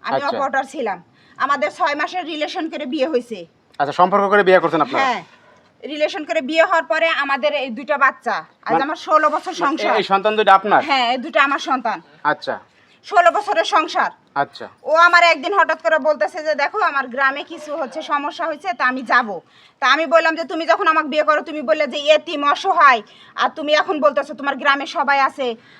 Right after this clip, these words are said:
Speaker 1: তবে যে, "দেখো, আমার বাপ মা মরে গেলে কি হবে? আমার আত্মীয় স্বজন তো আছে,
Speaker 2: আচ্ছা,
Speaker 1: তাদেরকে
Speaker 2: আপনার
Speaker 1: অনেক
Speaker 2: যখন
Speaker 1: বছর ধরে দেখি নাই।"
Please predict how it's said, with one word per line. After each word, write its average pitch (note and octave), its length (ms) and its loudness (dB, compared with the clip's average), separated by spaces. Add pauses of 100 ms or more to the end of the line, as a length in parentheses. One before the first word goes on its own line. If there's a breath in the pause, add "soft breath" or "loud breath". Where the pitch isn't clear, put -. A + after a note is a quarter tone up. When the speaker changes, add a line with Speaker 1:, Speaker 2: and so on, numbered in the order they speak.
(100)
Speaker 1:
তবে C4 120 -6
যে, C#4+ 120 0
"দেখো, D4 260 0
আমার D#4 160 0
বাপ D#4+ 220 4
মা D#4 140 -4
মরে D4 280 -2
গেলে D4+ 160 -2
কি F4+ 140 -14
হবে? E4 200 -4
আমার C4 180 0
আত্মীয় D#4+ 340 -2
স্বজন D4+ 340 -8
তো D#4 100 -4
আছে, C#4 280 -2
Speaker 2:
আচ্ছা, E3+ 320 0
Speaker 1:
তাদেরকে F3 240 6
Speaker 2:
আপনার G3+ 220 6
Speaker 1:
অনেক G3+ 100 4
Speaker 2:
যখন A3 200 6
Speaker 1:
বছর C#4 160 -4
ধরে C#4+ 180 -2
দেখি D4 340 -4
নাই।" C#4 200 0